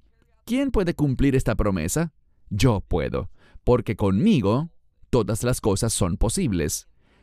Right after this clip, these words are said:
Yo no dependo de nada, no tengo limitaciones ni fronteras". Entonces, Dios está haciendo esta promesa y puede cumplirla.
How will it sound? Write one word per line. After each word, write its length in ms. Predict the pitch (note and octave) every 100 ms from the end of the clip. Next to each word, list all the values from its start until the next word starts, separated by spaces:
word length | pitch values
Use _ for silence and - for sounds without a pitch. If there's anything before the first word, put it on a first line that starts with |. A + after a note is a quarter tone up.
| -
Yo 240 | G#2+ E3+ G3
no 180 | G3 F3
dependo 600 | D#3 - G3 A#3 A3 D3
de 160 | A#2
nada, 420 | G2+ F2 D2 D#2 - -
no 140 | - B2
tengo 280 | C3 A#2 G2+
limitaciones 960 | G2 F#2+ F#2 A#2 G3 C#3+ G2+ A2 -
ni 320 | - B2+ C3 B2
fronteras". 920 | C#3 D3+ F3 G#3+ C3+ F2 G2 - - _ _ _ _ _ - - -
Entonces, 640 | B2+ - C#3 C3+ B2+ - - _ - - -
Dios 420 | A#2+ D#3+ A#3 B3+
está 400 | A#3+ - E3 C3
haciendo 560 | B2 - C#3+ A#2+ G#2+ G#2
esta 220 | C3 G#3
promesa 680 | - G3+ C#3+ G2+ - A#2+ - - _ -
y 140 | D#3+
puede 460 | C3+ - A3 A#3+ C#3+
cumplirla. 720 | A#2 G#2 G2 E2+ C#2 D#2 -